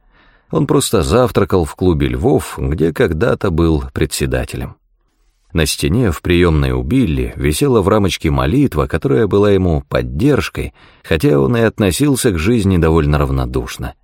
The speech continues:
Многие пациенты, видевшие молитву на стенке у Билли, потом говорили ему, что она и их очень поддержала.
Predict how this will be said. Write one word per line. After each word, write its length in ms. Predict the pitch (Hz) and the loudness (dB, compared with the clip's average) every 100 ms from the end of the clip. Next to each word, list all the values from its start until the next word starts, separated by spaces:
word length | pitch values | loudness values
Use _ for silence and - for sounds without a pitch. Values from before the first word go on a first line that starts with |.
| _ _ _ _ _ _ - | _ _ _ _ _ _ -8
Многие 460 | 65 131 147 143 | 0 0 2 2
пациенты, 640 | - 101 - 92 120 110 92 | 2 -2 2 2 2 2 2
видевшие 440 | 101 92 - 87 | 2 2 2 2
молитву 480 | 80 78 80 78 71 | 2 2 2 0 -2
на 220 | 65 64 | -2 -4
стенке 400 | - 82 73 69 | -2 0 0 -2
у 80 | 64 | -2
Билли, 440 | 64 135 73 64 _ _ _ | 0 0 -2 -6 _ _ _
потом 320 | - 82 78 | -4 0 2
говорили 520 | 71 67 71 120 110 76 | 2 2 2 2 2 0
ему, 320 | 65 60 62 | 0 -4 -6
что 200 | - 62 | -4 -2
она 220 | 67 117 | 0 0
и 80 | 139 | 0
их 560 | 113 127 139 - - - | 2 2 0 -4 -12 0
очень 380 | 98 - 82 | 0 2 0
поддержала. 720 | 80 78 69 76 67 65 58 | 0 -2 0 -2 -2 -4 -6